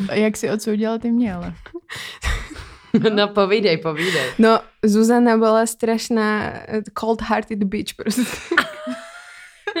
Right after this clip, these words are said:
Speaker 3: Jakože ta se nosila.
Speaker 1: <laughs> To není
Speaker 2: Jako
Speaker 1: pravda.
Speaker 2: páv.
Speaker 3: No a ještě prostě ona má taky bitch face prostě trošku.
Speaker 2: Já mám taky,
Speaker 3: A
Speaker 2: no, s tím hodně bojuju.
Speaker 3: No,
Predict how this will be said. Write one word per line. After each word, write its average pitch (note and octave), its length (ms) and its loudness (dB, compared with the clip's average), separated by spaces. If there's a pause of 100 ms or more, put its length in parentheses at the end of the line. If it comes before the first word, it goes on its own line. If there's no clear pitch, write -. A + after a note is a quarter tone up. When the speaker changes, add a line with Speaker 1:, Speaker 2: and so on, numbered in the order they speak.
(800)
Speaker 3:
Jakože C#4+ 340 4
ta C#4 180 4
se C#4 160 2
nosila. C4+ 840 2
Speaker 1:
<laughs> - 40 -20 (760)
To C#4+ 80 -2
není C#4 200 -8
Speaker 2:
Jako C#4+ 120 -10 (200)
Speaker 1:
pravda. F#3 260 4
Speaker 2:
páv. F#3 480 6 (160)
Speaker 3:
No C4+ 260 6
a A#3 220 4
ještě C4 220 0
prostě B3 540 -2 (280)
ona A3+ 180 2
má A3 140 4
taky A3+ 220 0
bitch A3 260 -2
face F#3 260 -4
prostě - 400 -12
trošku. - 480 -8
Speaker 2:
Já D#3+ 100 2
mám D#3 160 -2
taky, F#3 300 0
Speaker 3:
A F3+ 60 0 (100)
Speaker 2:
no, C#3+ 60 -4
s - 80 -10
tím D#3 120 0
hodně D3+ 220 0
bojuju. D3+ 380 2
Speaker 3:
No, G#3 260 4